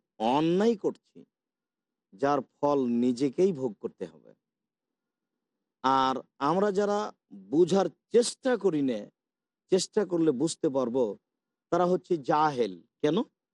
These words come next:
বুঝার ক্ষমতা দিয়ে তো আল্লাহ মানুষকে সৃষ্টি করেছেন, সে বুঝার চেষ্টা করে না কেন? এই কারণে আল্লাহ তাআলা তাকে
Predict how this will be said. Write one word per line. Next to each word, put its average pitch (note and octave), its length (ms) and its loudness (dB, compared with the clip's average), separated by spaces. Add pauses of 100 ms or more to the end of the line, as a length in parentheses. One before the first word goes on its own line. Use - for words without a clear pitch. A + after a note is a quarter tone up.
(200)
বুঝার E3+ 560 2
ক্ষমতা A3+ 680 0
দিয়ে C4+ 200 -2
তো B3+ 100 -2
আল্লাহ A3 240 0
মানুষকে G3+ 400 -4
সৃষ্টি F#3+ 400 -10
করেছেন, B2 440 -6 (640)
সে F#3 100 6
বুঝার G3 300 2
চেষ্টা A3+ 400 -2 (280)
করে F3 320 4
না A#3+ 180 2
কেন? A#2 220 -6 (1300)
এই F#3 160 4
কারণে G#3 360 0
আল্লাহ E3 380 -2
তাআলা C3+ 260 -4
তাকে A#2 420 -4